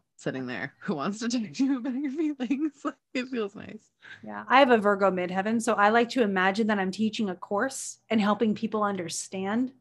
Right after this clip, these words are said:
Speaker 2: the concept that I'm actually trying to understand myself.
Speaker 1: There you go.
Speaker 2: So if I put myself in the position of mentor or teacher, I'm being gentle with the people that I'm trying to explain to, and I'm also being simple, giving analogies and making it relatable, making it understandable, and making it fair.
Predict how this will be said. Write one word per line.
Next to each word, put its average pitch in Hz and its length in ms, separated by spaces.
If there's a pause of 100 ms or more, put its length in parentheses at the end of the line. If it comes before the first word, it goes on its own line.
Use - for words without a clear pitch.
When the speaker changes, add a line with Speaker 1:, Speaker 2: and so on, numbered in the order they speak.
Speaker 2:
the 233 100
concept 240 440
that 220 120
I'm 202 60
actually 196 320
trying 190 220
to 185 80
understand 185 340
myself. 165 380
Speaker 1:
There 220 80
you 240 100
go. 147 220
Speaker 2:
So 240 140
if 226 100
I 233 100
put 247 220
myself 233 320
in 233 80
the 208 80
position 196 460
of 190 120
mentor 190 400
or 170 160
teacher, 262 560 (260)
I'm 220 160
being 220 380
gentle 214 600 (100)
with 214 220
the 226 60
people 220 260
that 214 120
I'm 202 120
trying 196 180
to 185 80
explain 196 360
to, 269 120
and 254 140
I'm 254 100
also 285 260
being 220 460
simple, - 640 (280)
giving 240 280
analogies 180 680
and 190 220 (260)
making 226 320
it 226 80
relatable, 190 560
making 214 300
it 226 100
understandable, 202 600
and 180 140
making 185 280
it 175 120
fair. - 540